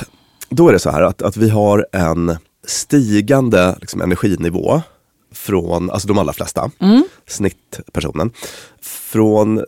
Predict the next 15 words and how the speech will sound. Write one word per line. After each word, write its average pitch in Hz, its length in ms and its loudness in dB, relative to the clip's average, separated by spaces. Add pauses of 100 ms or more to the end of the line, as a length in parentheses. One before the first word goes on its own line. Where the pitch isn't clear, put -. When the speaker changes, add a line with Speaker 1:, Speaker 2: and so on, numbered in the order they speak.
Speaker 1:
tidig 92 280 2
morgon 87 460 2 (220)
fram 92 640 -2
mot 85 280 -8
lunch. 87 640 -2
Speaker 2:
Mm. 226 320 4 (360)
Speaker 1:
Och - 340 -4
strax - 580 -4
före 120 380 2
lunch - 500 -6
så - 180 -8
är 80 120 -4
vi, 73 360 -2
eh, 82 680 -8
i 78 340 -6